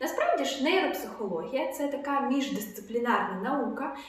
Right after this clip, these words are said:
яка займається дослідженням вищих психічних функцій. Їх у нас п'ять. Це мова, мислення, пам'ять, увага і сприйняття.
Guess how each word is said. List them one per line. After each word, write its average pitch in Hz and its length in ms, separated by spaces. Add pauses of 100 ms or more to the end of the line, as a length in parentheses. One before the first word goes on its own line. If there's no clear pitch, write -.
яка - 300
займається 381 600
дослідженням 254 920 (160)
вищих 214 520
психічних 202 640
функцій. - 480 (200)
Їх 508 200
у - 20
нас 269 200
п'ять. - 420 (320)
Це 190 400
мова, 453 500
мислення, 269 480
пам'ять, 247 440
увага 226 280
і 233 120
сприйняття. - 800